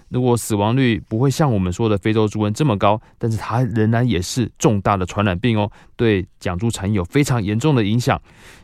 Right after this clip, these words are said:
那大家知道，其实台湾在传统猪瘟拔针之后呢，将会成为亚洲唯一三大猪病非疫区，也就是像口蹄疫、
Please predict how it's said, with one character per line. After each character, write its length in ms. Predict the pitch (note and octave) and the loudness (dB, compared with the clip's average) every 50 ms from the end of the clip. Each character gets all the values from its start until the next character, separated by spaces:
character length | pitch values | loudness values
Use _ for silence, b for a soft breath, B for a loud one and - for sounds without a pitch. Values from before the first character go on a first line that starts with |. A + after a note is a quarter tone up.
| B | B
那 200 | - B2+ B2+ A#2+ | 0 0 2 2
大 160 | G2+ - A2+ | 2 2 2
家 100 | A2+ A2+ | 4 2
知 140 | A2 A2 A2+ | 2 2 2
道， 180 | A2+ A2 F#2 b b b b | 2 2 2 b b b b
其 140 | - - A2 | -6 -4 -2
实 220 | - - C3 C3+ b b b b b b b b b b b b _ _ - | 0 0 -2 -2 b b b b b b b b b b b b _ _ -4
台 160 | - A2+ A2+ | 2 2 4
湾 200 | C3 C#3+ D3+ D#3 | 4 4 2 4
在 140 | - F3 C#3 | 4 4 2
传 220 | - - B2+ C3+ | 4 2 2 2
统 160 | B2+ A2 G2+ | 2 2 0
猪 140 | F#2+ A#2 A#2+ | 0 0 2
瘟 180 | B2+ B2 B2 B2 | 2 2 2 0
拔 240 | - - G2 A#2+ | 0 2 2 2
针 160 | B2 D#3+ D#3+ D3 | 4 2 2 2
之 160 | - D#3+ D#3 | 2 2 4
后 140 | E3 F3+ D3+ | 4 4 4
呢， 180 | C#3 C3+ C3 - - | 2 0 -2 -6 -4
将 180 | - - A#2 A#2 | 0 0 2 2
会 140 | C3+ B2+ G#2+ | 2 2 2
成 200 | - - A2 G#2+ | 0 0 0 0
为 100 | A2+ G#2+ - | 0 0 -2
亚 220 | A2 G#2 E2+ D2+ F2 | -2 -4 -4 -6 -10
洲 280 | - - C3+ C3+ C3 - | -4 0 2 2 2 0
唯 200 | - A2+ G#2+ G2+ | 0 -2 0 0
一 160 | G2+ A#2 B2 A2+ | 0 0 -2 -4
三 280 | - - - D3 C#3+ D3+ C#3+ | -4 -2 0 2 2 2 2
大 160 | D3 C3 G#2+ | 2 2 2
猪 160 | G#2+ - A#2+ | 0 -2 -2
病 200 | A#2 C3 B2 G#2+ | 0 0 0 -2
非 220 | G2+ - - B2 B2+ | 0 0 0 0 0
疫 100 | C3+ A2 | 0 -2
区， 280 | - - C#3 B2+ G2+ - | -2 0 -2 -2 -2 -4
也 100 | G#2 G2 | -6 -6
就 160 | F#2 G2+ G2+ | -4 -4 -4
是 220 | G2 - A2+ F2 | -2 -2 -4 -4
像 260 | F#2 - - G2 D#2+ - _ | -4 -4 -4 -4 -4 -6 _
口 200 | - - G#2+ F#2+ | -4 -2 -2 0
蹄 160 | F#2 A2 G#2+ | 0 0 0
疫、 200 | A#2 C#3+ B2 - | 0 0 0 -2